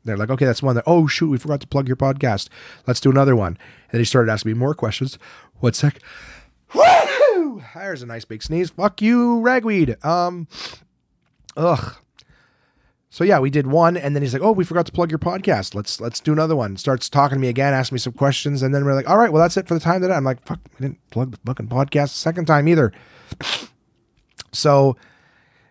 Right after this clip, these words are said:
uh, needless to say, I did enjoy the, the dynamic. I, I'm very fascinated by techie stuff. Obviously, I have to do my own shit when I'm doing the podcast. So I was, I was very fascinated to see the team. You know, he had, uh, his wife was, was dri-,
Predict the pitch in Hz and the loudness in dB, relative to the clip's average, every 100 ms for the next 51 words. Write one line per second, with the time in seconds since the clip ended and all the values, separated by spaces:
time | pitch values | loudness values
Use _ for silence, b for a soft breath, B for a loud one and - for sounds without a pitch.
0 | b 123 143 139 143 160 196 240 233 165 | b -4 0 0 0 -6 -4 0 0 -2
1 | 156 151 127 - 123 147 131 - 226 220 | -2 0 0 0 0 0 0 0 0 0
2 | 160 147 143 131 120 104 113 104 101 101 | 2 4 4 2 -2 -4 -8 -8 -8 -8
3 | 87 - 135 160 127 156 190 170 170 180 | -10 -2 0 0 0 0 0 0 4 4
4 | 170 135 117 - 110 101 98 95 - 95 | 4 2 2 0 0 -2 -2 -4 -4 -6
5 | - - 87 98 107 107 - 107 98 - | -6 -4 -2 2 2 2 0 0 0 -2
6 | 107 104 95 98 98 101 71 95 95 90 | -2 0 0 -2 0 -2 -2 -4 -4 -4
7 | 87 101 95 110 95 - 110 110 - 120 | -4 -4 -2 -2 -2 2 2 2 2 0
8 | 104 143 151 - 120 117 117 101 95 104 | 2 2 2 2 0 0 0 -2 -2 -4
9 | 92 - 110 104 98 98 B B B B | -6 -6 -4 -2 -4 -6 B B B B
10 | B 104 92 95 104 104 98 90 92 82 | B -2 0 0 0 2 0 0 -2 -2
11 | 87 101 120 117 120 104 - 107 95 - | -2 2 2 2 2 2 0 -4 -2 0
12 | 104 110 | 2 2